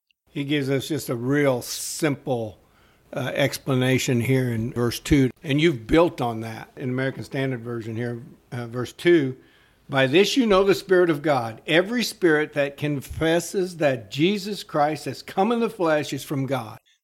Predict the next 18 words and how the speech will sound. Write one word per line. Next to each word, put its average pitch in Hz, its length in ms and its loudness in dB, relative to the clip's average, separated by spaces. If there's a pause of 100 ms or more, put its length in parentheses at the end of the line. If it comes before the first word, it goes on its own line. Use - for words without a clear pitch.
In 120 240 -12
verse 131 300 -4
three, 202 480 0 (760)
"And 139 160 -2
every 165 160 4
spirit 180 400 2
that - 220 -4
does 202 280 -2
not 165 300 -4
confess, 123 640 -8 (460)
does 262 680 0
not 180 540 -4
confess 160 640 -10
Jesus 156 520 0
is 120 160 -8
not 131 300 -6
from 135 180 -8
God. 120 360 -10